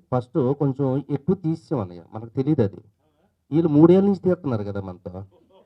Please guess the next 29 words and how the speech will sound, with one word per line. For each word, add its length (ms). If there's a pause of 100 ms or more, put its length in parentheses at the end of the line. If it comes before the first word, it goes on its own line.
(1160)
నేను 240
మన 160
సినిమా 360
చూశాక 500
"అదే 360
సగం 440
ఉంది, 100
సగం 320
లేదేంటి?" 340
అని 100
అన్నా. 240 (760)
"ఆ, 40
అలాగే 380
అలాగే 160
మొత్తం 280
ఒకసారి 240
వదిలేస్తాం 380
ఏంటని" 200
అన్నారు. 500 (520)
ఎంత 260
తెలుగుగా 480
ప్లాన్ 320
చేశారంటే 380
వెంకటరెడ్డి 460
గారు, 140
మా 200
గోపాల్ 260
రెడ్డి 200
గారు. 380